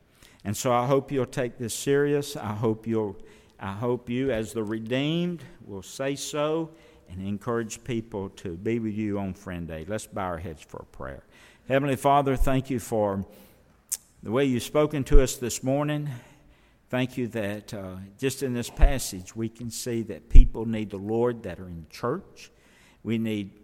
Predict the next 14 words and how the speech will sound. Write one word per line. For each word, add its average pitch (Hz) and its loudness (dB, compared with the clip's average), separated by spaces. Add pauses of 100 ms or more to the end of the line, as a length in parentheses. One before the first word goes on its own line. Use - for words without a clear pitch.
(120)
we 107 -6
know 110 -4
that 98 -12
people 110 -2
need 104 -6
the 90 -12
Lord. 110 -2
We - -20
see - -12
it 98 -10
in 92 -8 (100)
Peter's 104 6
mother-in-law's 107 -4 (240)
house. 123 -8